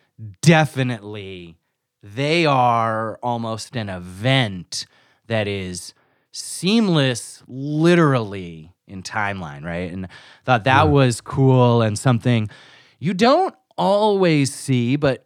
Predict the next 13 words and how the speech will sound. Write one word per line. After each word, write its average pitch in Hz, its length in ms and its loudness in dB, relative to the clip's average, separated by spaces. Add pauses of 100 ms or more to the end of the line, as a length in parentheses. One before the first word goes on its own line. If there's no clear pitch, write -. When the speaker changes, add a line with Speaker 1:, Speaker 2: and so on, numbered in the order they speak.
Speaker 1:
certainly 123 800 -4
you 120 140 -4
do 127 240 2
see. 117 280 0
I 113 120 2
don't 113 140 -2
know, 101 280 0 (420)
uh, 98 600 -4
if - 140 -20
there's, 101 220 -6
like, 104 200 -6
a 101 80 -4
name 117 480 -2